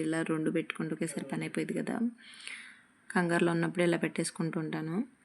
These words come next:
ఇంకా ర-, అన్నం ఉడికేసింది, శనగలు ఉడికేసినాయి కదా, ఇంకా గారెలు వేద్దామని బండి పెట్టేసుకొని గారెలు వేసేసుకున్నానండి. ఇంకా పె-,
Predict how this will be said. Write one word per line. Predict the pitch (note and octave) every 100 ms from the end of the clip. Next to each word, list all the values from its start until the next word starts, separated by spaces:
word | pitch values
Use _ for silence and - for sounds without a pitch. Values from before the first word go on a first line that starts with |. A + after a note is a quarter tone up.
| - - - _ -
ఇంకా | G3+ G3 F3+ F3
ర-, | -
అన్నం | F3 F3 F3+
ఉడికేసింది, | F3+ F3 - F3+ F3 A3+
శనగలు | F#3+ E3+ F3 E3+
ఉడికేసినాయి | E3 E3 E3 E3
కదా, | F3 A3
ఇంకా | A3 F#3
గారెలు | F3 E3+ E3+
వేద్దామని | E3 E3 E3 F#3 D4 D4+ A3 F3+
బండి | E3+ F3 F3
పెట్టేసుకొని | - E3+ - G3+ A#3+ D4+ G#3
గారెలు | F3+ E3+ E3+
వేసేసుకున్నానండి. | F3 E3 - - E3 D#3+ D#3+ D#3+ G#3 E4 - - - - - - - _ -
ఇంకా | A3 G#3 G3 F#3 -
పె-, | F#3+